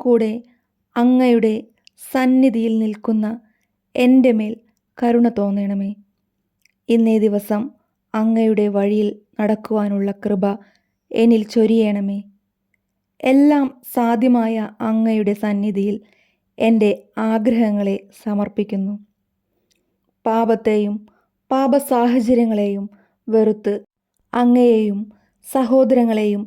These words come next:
സ്നേഹിച്ച് ഇന്നത്തെ എൻ്റെ ജീവിതം ഞാൻ ധന്യമാക്കട്ടെ. എൻ്റെ നൊമ്പരങ്ങൾ അറിയുന്ന, അവ പരിഹരിക്കാൻ കഴിയുന്ന അങ്ങയിൽ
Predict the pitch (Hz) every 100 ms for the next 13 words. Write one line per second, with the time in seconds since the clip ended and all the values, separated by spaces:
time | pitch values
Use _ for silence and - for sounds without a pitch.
0 | - _ _ - - 269 262 269 240 240
1 | - 226 220 _ _ _ - 254 247 240
2 | 226 - - 226 220 190 214 226 208 208
3 | 208 - - 220 214 208 208 208 208 190
4 | 185 - - _ _ _ _ _ _ _
5 | _ - 262 277 277 269 254 269 277 262
6 | 240 240 - 220 233 233 220 208 214 _
7 | _ _ _ 220 233 240 240 240 233 262
8 | 254 240 233 233 208 214 208 208 - -
9 | 220 220 214 208